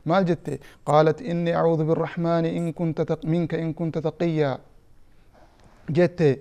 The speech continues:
"إني أعوذ بالرحمن،" ani Rahmaanitti maganfadha sirraa yoo Rabbiin ka sodaatu taate jechuu. "قال إنما،" ni jedheen eegasii innis,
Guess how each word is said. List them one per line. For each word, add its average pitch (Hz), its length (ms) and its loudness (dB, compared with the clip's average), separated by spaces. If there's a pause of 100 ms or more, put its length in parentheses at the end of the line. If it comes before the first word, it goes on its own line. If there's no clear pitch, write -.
"إني 165 240 2
أعوذ 165 300 2
بالرحمن،" 165 720 0
ani 143 180 -2
Rahmaanitti 170 520 -2
maganfadha 156 520 -2
sirraa 170 400 2 (300)
yoo 151 160 6
Rabbiin 151 320 4
ka 151 100 -8
sodaatu 156 340 0
taate 156 320 0
jechuu. 147 360 -4 (680)
"قال 160 260 6
إنما،" 160 580 2
ni 156 100 0
jedheen 156 300 0
eegasii 151 400 2
innis, 151 420 0